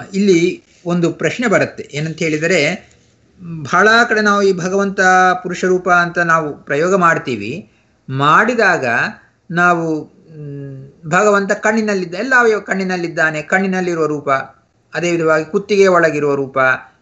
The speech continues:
ಹೀಗೆ ವಿಶ್ವನಾಮಕನಾಗಿ ಕಣ್ಣಿನಲ್ಲಿರ್ತಾನೆ, ತೈಸನಾಮಕನಾಗಿ ಕಂಠದ ಒಳಗಿರೋದು, ಮ್, ಅದೇ ವಿಧವಾಗಿ, ಮ್, ಭಗವಂತ, ಆ, ಪ್ರಾಜ್ಞನಾಗಿ ಹೃದಯದ ಒಳಗಿರುವುದು, ತುರಿಯನಾಗಿರುವಂತಹ ರೂಪ, ಇದೆಲ್ಲವೂ ಚಿಂತನೆ ಮಾಡ್ತೀವಿ. ಆದರೆ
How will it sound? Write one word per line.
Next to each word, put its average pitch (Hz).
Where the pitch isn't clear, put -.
ಹೀಗೆ 170
ವಿಶ್ವನಾಮಕನಾಗಿ 170
ಕಣ್ಣಿನಲ್ಲಿರ್ತಾನೆ, 139
ತೈಸನಾಮಕನಾಗಿ 131
ಕಂಠದ 151
ಒಳಗಿರೋದು, 120
ಮ್, 135
ಅದೇ 165
ವಿಧವಾಗಿ, 139
ಮ್, 123
ಭಗವಂತ, 147
ಆ, 135
ಪ್ರಾಜ್ಞನಾಗಿ 190
ಹೃದಯದ 147
ಒಳಗಿರುವುದು, 120
ತುರಿಯನಾಗಿರುವಂತಹ 151
ರೂಪ, 123
ಇದೆಲ್ಲವೂ 214
ಚಿಂತನೆ 180
ಮಾಡ್ತೀವಿ. 143
ಆದರೆ 190